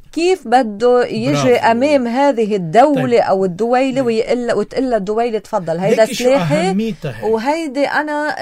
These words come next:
Speaker 1: رح أعطيكم كل شيء، رح أبني مع-، أمشي معكم بمؤسسة.
Speaker 2: هيدي ليك شو، شو، شو مهم هيدا السؤال، كارلا. ليش حدد ال-، كل-، عمل classification السيد حسن لرؤساء الجمهوريات وقال في حدا طعني بالدار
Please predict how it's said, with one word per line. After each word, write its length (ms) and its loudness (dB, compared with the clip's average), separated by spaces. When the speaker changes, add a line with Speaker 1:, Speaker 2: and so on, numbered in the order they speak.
Speaker 1:
رح 160 -4
أعطيكم 380 -4
كل 200 -8
شيء، 340 -4
رح 180 -8
أبني 200 -6
مع-، 220 -6
أمشي 220 -6
معكم 220 -4
بمؤسسة. 400 -4
Speaker 2:
هيدي 480 -4
ليك 260 -10
شو، 260 -10
شو، 280 -14
شو 220 -10
مهم 380 -4
هيدا 200 -10
السؤال، 460 -14
كارلا. 260 -20
ليش 380 -2
حدد 580 -8
ال-، 320 -12
كل-، 200 -12
عمل 260 -4
classification 760 -10
السيد 360 -12
حسن 300 -12
لرؤساء 540 -14
الجمهوريات 760 -18
وقال 200 -12
في 160 -16
حدا 220 -12
طعني 440 -12
بالدار 420 -20